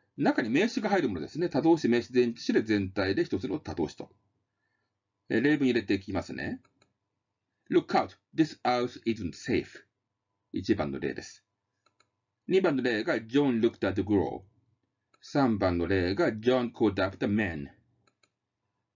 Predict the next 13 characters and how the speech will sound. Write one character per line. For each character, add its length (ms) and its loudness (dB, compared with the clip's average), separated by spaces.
四、 400 0
え 120 2
ー、 20 2
四 240 4
番 120 0
が、 80 -10
I 120 4
can't 220 -2
put 160 -2
up 160 2
with 80 0
that 220 0
fellow。 500 -2